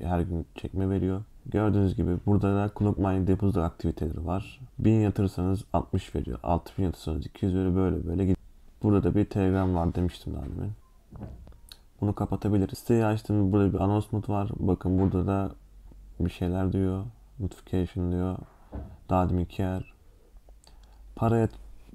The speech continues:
çek-, para yatırma, para çekme, paylaşma var. Paylaşmadan bahsedeyim. Bakın burada share takan şey var. Q R kod ya da buradaki link aracılığıyla arkadaşlarınızı davet ediyorsunuz.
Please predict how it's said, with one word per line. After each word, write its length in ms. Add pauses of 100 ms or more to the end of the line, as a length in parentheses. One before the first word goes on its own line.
(240)
çek-, 400
para 180
yatırma, 380
para 300
çekme, 540
paylaşma 600
var. 200
Paylaşmadan 640
bahsedeyim. 540 (200)
Bakın 280
burada 240
share 300
takan 440 (160)
şey 260
var. 140
Q 320
R 40
kod 280
ya 160
da 160
buradaki 400
link 200
aracılığıyla 320
arkadaşlarınızı 680
davet 300
ediyorsunuz. 520